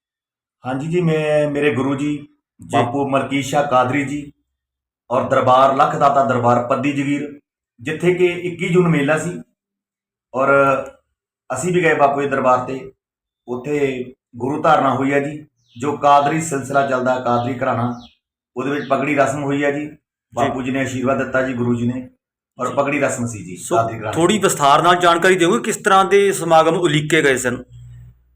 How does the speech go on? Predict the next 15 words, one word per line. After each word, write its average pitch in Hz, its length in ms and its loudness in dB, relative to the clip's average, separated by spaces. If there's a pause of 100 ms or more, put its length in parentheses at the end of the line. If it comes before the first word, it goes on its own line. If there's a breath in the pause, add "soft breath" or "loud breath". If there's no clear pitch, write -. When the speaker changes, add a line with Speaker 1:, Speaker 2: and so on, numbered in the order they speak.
Speaker 1:
ਹਾਂਜੀ, 180 180 -4
ਮੇਲਾ 190 380 4
ਸੀਗਾ 214 220 -2
ਜੀ, 208 160 -6
ਮੇਲੇ 185 240 2
ਵਿੱਚ 190 200 0 (160)
ਬਹੁਤ 170 200 0
ਸਾਰੇ 180 160 0
ਫਕੀਰ 147 340 -4
ਆਏ 156 260 4
ਆ 165 200 -4 (580)
Speaker 2:
ਜੀ। 120 160 -12 (140)
Speaker 1:
ਔਰ 143 180 2 (460)
ਉਹਦੇ, 151 640 -6
ਅਮ, 123 220 -10